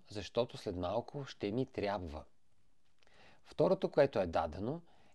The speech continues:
е, че ъгъл Б М Ц е равен на ъгъл Б едно, М едно, С едно. Тези два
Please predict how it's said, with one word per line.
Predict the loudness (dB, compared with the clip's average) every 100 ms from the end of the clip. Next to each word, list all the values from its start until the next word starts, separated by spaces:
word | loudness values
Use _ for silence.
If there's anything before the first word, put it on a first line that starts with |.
| -4
е, | -4
че | 0 -2 -2 -6 4
ъгъл | 6 8 8 6 -4 -20 -20 -20 -20 -20 -20 -20 -20 -20 -20 -20 -20 -18 -10
Б | 4 6 6 2
М | -2 -2 -4
Ц | 2 2 2 -6 -20 -20 -20 -20 -20 -20 -20 -20 -20 -20 -20 -20 -20 -20 -20 -20 -20 -20 -20 -20 -20 -20 -20 -6
е | -2 2
равен | 4 4 4 2 2
на | 2 0 -8 -20 -20 -20 -12 0
ъгъл | 0 4 4 4 0 -18 -20 -20 -20 -20 -18
Б | -12 0 6
едно, | 6 6 4 2 0 -4 -20 -20 -20 -20 -20 -10 0
М | 2 2
едно, | 0 0 0 -2 -12 -20 -20 -20 -20 -20 -20 -20 -4
С | 4
едно. | 6 6 2 -4 -10 -20 -20 -20 -20 -20 -20 -20 -20 -20 -20 -20 -20 -20 -20 -2
Тези | 0 0
два | 0 2 0